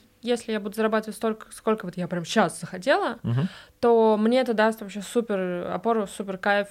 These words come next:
Speaker 1: э, для того, чтобы двигаться дальше. То есть у меня есть два состояния. Сейчас я в состоянии любви, кайфа,
Speaker 2: <laughs>
Speaker 1: сколько придет, давайте. Э, вот. Но при этом я, на самом деле, у меня есть такое качество, что я знаю цену своим деньгам,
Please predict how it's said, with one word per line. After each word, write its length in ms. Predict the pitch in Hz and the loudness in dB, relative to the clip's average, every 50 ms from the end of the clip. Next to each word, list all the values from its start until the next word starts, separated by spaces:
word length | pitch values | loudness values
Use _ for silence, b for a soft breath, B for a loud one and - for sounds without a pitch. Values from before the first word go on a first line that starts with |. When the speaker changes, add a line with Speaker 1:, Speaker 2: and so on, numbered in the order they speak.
| - - | -6 -6
Speaker 1:
э, 220 | 190 185 180 185 180 | -4 -4 -4 -4 -6
для 120 | 185 190 | -6 -6
того, 140 | 190 202 208 | -4 -4 -4
чтобы 200 | 196 - 185 175 | -4 -8 -10 -8
двигаться 340 | 180 190 180 180 - - 180 | -8 -6 -8 -8 -8 -8 -8
дальше. 320 | 180 165 165 - - - 208 _ _ B B B B B B B B B B | -8 -8 -8 -12 -14 -16 -20 _ _ B B B B B B B B B B
То 60 | - | -12
есть 100 | 214 - | -4 2
у 20 | 247 | 4
меня 80 | 269 294 | 6 6
есть 100 | 294 240 | 6 6
два 160 | 220 240 226 | 8 6 6
состояния. 320 | 226 - - 208 185 185 190 | 6 4 0 0 0 0 0
Сейчас 300 | - - 311 415 427 - | 2 4 4 4 4 2
я 60 | 359 | -2
в 40 | - | -4
состоянии 640 | - - - 262 262 277 285 285 262 240 214 214 - _ _ _ _ _ _ _ _ - | -4 0 2 2 4 4 4 4 2 0 0 -2 -6 _ _ _ _ _ _ _ _ -4
любви, 580 | 214 220 220 220 220 247 285 320 339 349 349 | 0 2 2 2 2 0 2 4 4 4 4
кайфа, 680 | 339 - - 269 269 302 339 320 - - 277 262 247 110 | 2 4 4 6 6 6 6 4 2 0 2 2 2 4
Speaker 2:
<laughs> 120 | 107 156 147 | 4 4 6
Speaker 1:
сколько 280 | - 302 294 294 294 | 10 10 10 10 10
придет, 440 | - 285 165 - 262 294 302 294 247 | 8 8 6 6 8 8 6 6 6
давайте. 840 | 220 214 214 214 226 262 285 311 339 349 349 - - 339 330 320 330 330 B B B B B B B 262 B | 4 2 2 4 6 8 8 8 8 4 2 0 -2 0 0 0 -2 -4 B B B B B B B -8 B
Э, 200 | - 220 220 214 220 | 0 2 4 4 4
вот. 420 | 233 220 208 202 190 190 - - | 4 6 6 6 4 2 -2 -2
Но 200 | 233 220 233 226 | 0 2 2 2
при 140 | 220 233 254 | 2 2 2
этом 180 | 285 277 277 254 | 2 2 0 0
я, 200 | 240 233 233 233 | 0 2 2 2
на 80 | 226 220 | 0 -2
самом 180 | 226 220 220 226 | -2 -2 -2 0
деле, 440 | 226 220 220 214 214 208 214 202 190 - | 0 0 0 0 0 2 0 0 0 -2
у 40 | |
меня 180 | 208 208 202 202 | -2 -2 -2 -4
есть 140 | 202 202 - | -4 -6 -8
такое 280 | 208 - - 190 180 | -8 -4 -2 -2 -2
качество, 380 | 180 - 330 349 - - - 226 | -2 -2 -4 -4 -4 -8 -10 -10
что 160 | - - 220 | -8 -6 -4
я 180 | 208 214 214 214 | -2 -2 -2 -2
знаю 400 | 208 214 208 208 202 185 180 185 - | -2 -4 -4 -4 -2 -4 -6 -8 -10
цену 280 | - 214 208 202 185 185 | -6 -6 -4 -4 -4 -6
своим 220 | - 208 196 196 | -8 -8 -8 -8
деньгам, 340 | 190 202 202 196 262 330 415 | -8 -8 -4 0 0 0 0